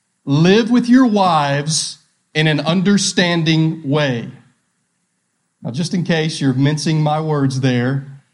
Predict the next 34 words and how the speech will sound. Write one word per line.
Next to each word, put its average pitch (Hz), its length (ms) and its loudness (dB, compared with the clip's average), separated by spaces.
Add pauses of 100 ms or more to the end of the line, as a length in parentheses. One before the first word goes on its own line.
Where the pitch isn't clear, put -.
(140)
what 156 380 -4
I'm 143 160 -2
doing 143 400 2
is 135 180 0
just 139 320 -4
taking 156 240 -2
it 135 80 -8
straight 151 240 -6
out 147 140 -6
of 127 80 -14
Scripture. 123 680 -8 (640)
Just 147 200 -2
in - 80 -2
thinking, 147 280 -2
is 139 180 0
he 185 80 2
talking 175 240 -2
about 165 220 -4
polygamy? 175 440 2
Husbands, 143 400 -2
live 143 120 -2
with 139 100 -4
your 135 120 0
wives? 151 520 -2
No, 135 180 0
he's 151 140 -4
talking 139 300 -4
to 127 160 -2 (380)
husbands 170 880 2 (400)
in 165 140 2
the 160 100 0
gathered 170 400 0
congregation, 165 960 2
right? 170 360 0